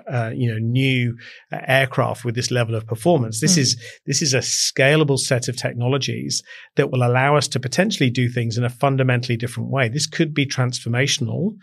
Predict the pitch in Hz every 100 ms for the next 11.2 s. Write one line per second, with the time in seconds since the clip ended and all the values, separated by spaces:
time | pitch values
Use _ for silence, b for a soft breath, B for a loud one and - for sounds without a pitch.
0 | B B B - 143 131 120 127 127 127
1 | 131 143 143 139 127 117 117 117 - 120
2 | 117 110 117 110 113 143 147 120 113 -
3 | B B B 139 123 120 123 127 120 117
4 | 143 139 - - - _ - 147 135 131
5 | 123 - _ - 139 139 139 135 127 120
6 | 117 - 123 - 120 113 117 113 113 160
7 | 185 - 170 - 160 151 - B B B
8 | - 120 117 120 127 123 127 120 135 143
9 | 131 135 117 120 110 110 123 143 156 147
10 | 135 127 143 127 123 123 123 117 - 127
11 | 110